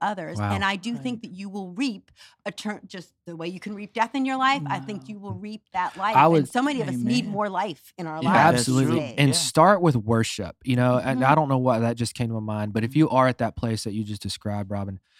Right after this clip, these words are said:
Speaker 2: just start with worship
Speaker 3: Mm.
Speaker 2: and see how that starts transforming your mind. Another part of that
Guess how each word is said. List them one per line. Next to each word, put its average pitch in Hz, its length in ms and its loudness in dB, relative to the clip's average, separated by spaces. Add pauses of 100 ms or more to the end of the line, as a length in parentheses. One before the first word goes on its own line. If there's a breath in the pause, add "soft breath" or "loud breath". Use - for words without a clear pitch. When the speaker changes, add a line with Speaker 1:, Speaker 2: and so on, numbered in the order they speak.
(360 soft breath)
Speaker 2:
just 208 240 4
start 120 320 0
with 95 140 -6
worship 95 560 -4
Speaker 3:
Mm. 135 220 -14
Speaker 2:
and 110 120 -4
see 123 140 -2
how 113 140 2
that 107 180 -6
starts 110 260 -4
transforming 101 600 -6
your 95 80 -8
mind. 95 280 -6
Another 110 280 -6
part 117 240 2
of 110 80 -2
that 110 240 0